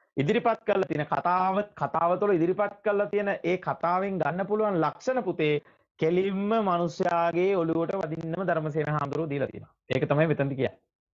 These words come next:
ඒ නිසා දැන් සුරාපානය ගැන <clears throat> ධර්මසේන හාමුදුරුවෝ කතා කරලා තියෙනවා සද්ධර්ම රත්නාවලිය තුළ. එතකොට දැන් මෙහෙම හිතන්නකෝ මං පොඩි කාරණාවක් කියන්නම් ඊට අමතරව දැන්, අ,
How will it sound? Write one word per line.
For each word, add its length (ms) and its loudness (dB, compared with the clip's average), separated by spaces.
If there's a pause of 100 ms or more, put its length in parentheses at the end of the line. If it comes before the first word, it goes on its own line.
ඒ 160 8
නිසා 260 6
දැන් 220 4 (760)
සුරාපානය 800 6
ගැන 160 4 (400)
<clears throat> 1400 -2
ධර්මසේන 440 0
හාමුදුරුවෝ 440 0
කතා 240 0
කරලා 220 0
තියෙනවා 320 -4 (180)
සද්ධර්ම 380 2
රත්නාවලිය 500 0
තුළ. 160 -2
එතකොට 280 0 (480)
දැන් 140 -2 (460)
මෙහෙම 180 6
හිතන්නකෝ 360 4
මං 160 2 (140)
පොඩි 220 -4
කාරණාවක් 500 0
කියන්නම් 280 0
ඊට 100 -2
අමතරව 420 0
දැන්, 160 -2 (560)
අ, 160 -12